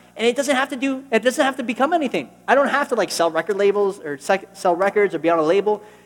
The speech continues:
I don't have to do any of those things. I can just have fun and use it to bless other people. And if I can teach people how to act, and we can invent a skit like we did, and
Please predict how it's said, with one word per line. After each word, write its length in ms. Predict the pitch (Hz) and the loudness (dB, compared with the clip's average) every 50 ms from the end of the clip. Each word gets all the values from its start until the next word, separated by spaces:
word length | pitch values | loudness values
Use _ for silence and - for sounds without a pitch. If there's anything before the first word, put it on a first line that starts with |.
| _ | _
I 80 | - 247 | 0 2
don't 120 | 277 311 | 2 2
have 80 | 302 320 | 0 0
to 40 | 302 | 2
do 60 | 294 | 4
any 160 | 320 370 403 | 4 4 2
of 100 | 392 349 | 2 4
those 200 | 269 202 185 - | 4 4 4 4
things. 340 | 170 156 131 113 - - - - - | 0 -2 -2 -4 -8 -16 -8 -4 -2
I 80 | 285 | 0
can 240 | 294 302 240 190 - | 0 0 0 -2 0
just 300 | - 208 233 226 - - | 2 2 2 2 0 -2
have 260 | - 233 233 220 - - | 0 0 0 0 0 2
fun 400 | 262 240 190 156 151 156 160 156 - - - - - - | 2 4 4 4 2 -2 -6 -14 -18 -20 -20 -12 -6 -4
and 160 | 185 185 190 | -2 -2 0
use 140 | 240 247 240 | -2 -2 -2
it 100 | 247 240 | 0 0
to 80 | 220 | 2
bless 240 | - 208 214 214 214 | 2 4 2 2 2
other 160 | 233 220 233 | -2 -4 -4
people. 380 | 220 277 330 339 - 139 113 - - - _ _ _ _ _ _ _ _ _ _ _ _ _ _ _ - | -4 -2 -4 -4 -4 -6 -10 -12 -16 -20 _ _ _ _ _ _ _ _ _ _ _ _ _ _ _ 0
And 100 | 214 240 | 2 2
if 140 | 226 220 226 | 2 4 2
I 80 | 226 | 2
can 260 | 226 233 226 196 - - - - | 2 2 0 -2 -4 -10 -16 -8
teach 260 | - 226 233 220 - | -4 -2 -2 -2 -2
people 200 | - 220 208 196 | -2 -2 0 0
how 120 | 202 208 | 0 0
to 60 | - - | 2 2
act, 260 | 190 214 240 233 - | 2 2 2 0 0
and 80 | 180 | -2
we 80 | 170 175 | -2 -2
can 160 | - 196 175 | -2 0 -2
invent 360 | 165 165 156 165 170 190 196 | -2 -2 -2 -2 -4 -4 -4
a 40 | 196 | -6
skit 300 | - - - 202 214 208 | -10 -4 -2 -2 0 0
like 160 | 202 190 190 | 0 -2 -2
we 100 | 190 196 | -4 -4
did, 360 | 185 185 190 208 233 240 226 196 | -2 2 4 6 6 6 6 6
and 200 | 160 147 147 | 2 -2 -4